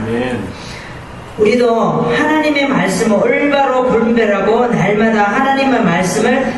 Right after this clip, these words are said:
Speaker 2: 상고해야 됩니다.
Speaker 1: 아멘.
Speaker 2: 디모데는 에베소 교회를 목회자로 있었습니다.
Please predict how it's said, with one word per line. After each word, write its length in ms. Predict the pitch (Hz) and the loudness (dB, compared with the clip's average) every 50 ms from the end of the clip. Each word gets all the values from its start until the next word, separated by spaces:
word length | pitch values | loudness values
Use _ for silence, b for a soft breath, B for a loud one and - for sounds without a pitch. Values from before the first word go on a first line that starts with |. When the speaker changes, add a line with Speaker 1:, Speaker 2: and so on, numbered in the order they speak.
| - | -6
Speaker 2:
상고해야 720 | - - - - 294 320 339 339 339 311 277 233 190 165 156 | -6 -4 -2 0 2 2 2 4 2 2 2 2 0 0 0
됩니다. 380 | 165 151 151 156 151 - - | 0 2 2 2 2 0 -2
Speaker 1:
아멘. 640 | - - - - - - 117 123 127 131 131 127 - - - - | -4 -4 -6 -6 -6 -6 -6 -4 -4 -4 -4 -4 -4 -6 -6 -2
Speaker 2:
디모데는 800 | 220 233 240 277 294 285 285 277 262 262 262 269 254 - - - | 0 2 4 4 4 2 2 2 2 2 2 2 2 0 0 0
에베소 500 | - 208 226 269 269 269 269 262 262 240 | 2 2 2 2 2 2 2 2 2 2
교회를 1200 | 233 - 214 214 214 214 220 240 254 240 - - - - - - 120 - - - - - - - - | 2 2 2 4 4 4 4 2 2 2 0 0 0 0 0 0 -2 -2 -2 -2 -2 -4 -2 0 2
목회자로 600 | 185 226 233 226 294 311 302 285 254 214 202 175 | 4 4 4 4 2 2 2 2 2 2 2 0
있었습니다. 760 | 170 165 185 196 175 - - 170 160 151 147 131 127 117 | 0 0 0 0 0 0 2 2 2 2 2 0 0 -2